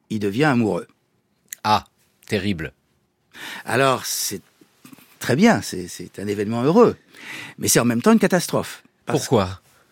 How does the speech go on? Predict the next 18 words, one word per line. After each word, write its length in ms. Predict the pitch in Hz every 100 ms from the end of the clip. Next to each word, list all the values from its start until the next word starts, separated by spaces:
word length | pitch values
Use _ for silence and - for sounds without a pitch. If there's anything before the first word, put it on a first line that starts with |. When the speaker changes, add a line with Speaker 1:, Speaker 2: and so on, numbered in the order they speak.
| -
Speaker 1:
Eh 80 | 131
bien, 160 | 185
il 100 | 175
est 140 | 143 131
amoureux 540 | 113 107 117 202 190
d'une 260 | 104 127 107
jeune 220 | 90 87
femme 420 | - 117 180 214
qui 80 | -
s'appelle 320 | 90 - 87
Priscilla 680 | - - 165 - 143 127 92
Wilkinson. 1000 | 80 151 214 139 113 - 82 117 170 165 - _ _ _ _ 104
Wilkinson, 800 | 110 151 117 90 - 95 143 147
et 140 | - 127
évidemment, 500 | 107 80 - 131 156 -
cette 320 | - 147 139
jeune 180 | 92 -
femme, 340 | 143 180 180